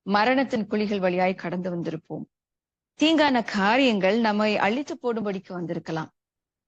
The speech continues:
எத்தனை முறை சிவந்த சமுத்திரம் போல அனுபவங்கள் எதிரிட்டு வந்தது, எத்தனை முறை தீச்சுளை போல அனுபவங்கள் கடந்து வந்தது, எத்தனை முறை சிங்க கவிகள் போன்ற அனுபவம் இருந்தது,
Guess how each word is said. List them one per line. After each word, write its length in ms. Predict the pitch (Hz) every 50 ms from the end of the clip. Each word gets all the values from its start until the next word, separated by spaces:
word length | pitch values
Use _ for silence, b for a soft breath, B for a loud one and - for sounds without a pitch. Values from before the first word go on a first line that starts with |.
| _ - -
எத்தனை 340 | 196 - - 240 214 208
முறை 240 | 202 202 214 233 233 226 214 B B B B
சிவந்த 460 | - - - 254 247 277 277 247 254
சமுத்திரம் 580 | - - 220 202 208 233 220 254 240 240 226 220
போல 380 | 233 233 240 247 254 254 220 -
அனுபவங்கள் 640 | - 180 180 185 214 240 226 254 233 233 214 208 196
எதிரிட்டு 420 | 180 175 165 196 226 254 - 220 180
வந்தது, 340 | 180 170 165 170 160 - - _ _ _ _ _ _ _ _ _ _ _ _ _ _ -
எத்தனை 340 | 214 233 220 269 262 254 240
முறை 220 | 226 226 226 240 233 233
தீச்சுளை 540 | - - 294 349 349 - - 311 254 240 220
போல 300 | 226 220 226 226 226 220
அனுபவங்கள் 600 | 196 185 190 190 180 196 190 190 190 180 185 170 -
கடந்து 260 | 180 175 175 165 170
வந்தது, 340 | 170 165 160 160 156 - 156 - _ _ _ _ _ _ _ _ _ _ _ _ _ -
எத்தனை 280 | 214 220 214 269 247 233
முறை 260 | 208 208 208 208 208 208 214 - B B B
சிங்க 460 | - - - 285 285 302 320 330 294
கவிகள் 440 | 214 - 226 202 220 214 226 226 220
போன்ற 340 | - 226 233 240 247 240 262 226
அனுபவம் 440 | 190 190 190 175 185 180 180 175 170
இருந்தது, 400 | 170 165 165 156 160 160 -